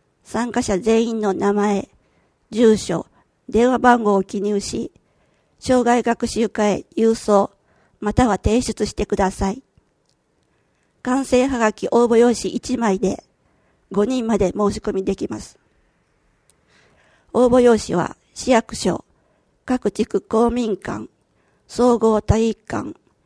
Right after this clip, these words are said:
岩出図書館でお配布します。申し込み期間は、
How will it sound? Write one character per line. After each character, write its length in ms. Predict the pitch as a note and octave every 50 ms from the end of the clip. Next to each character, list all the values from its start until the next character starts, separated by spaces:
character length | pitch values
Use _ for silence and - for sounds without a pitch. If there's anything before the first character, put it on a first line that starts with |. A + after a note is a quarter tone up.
| _ _ _ _ _ _ _ -
岩 200 | G#3+ A#3+ A#3+ A#3+
出 100 | A#3 A#3
図 140 | - B3 B3
書 120 | - A#3
館 280 | - G#3 F3 F3 E3+ F#3
で 140 | G#3 G#3 -
お 80 | -
配 180 | A3 A3 F#3+ F#3+
布 100 | - F#3+
し 160 | F#3 - -
ま 120 | F#3 G3+ F#3
す。 200 | - - - _ _ _ _ _ _ _ _ _ _ _ _ _ _ _ _ _ _ _ _ _ _ _ _ _ _ _ _ _ _ _ _ _ _ -
申 160 | G#3 A#3+ C4
し 80 | - -
込 140 | - B3 B3
み 120 | B3+ -
期 120 | - A#3
間 260 | - A3+ G3 F3+ F3 F3
は、 200 | F#3 F3+ E4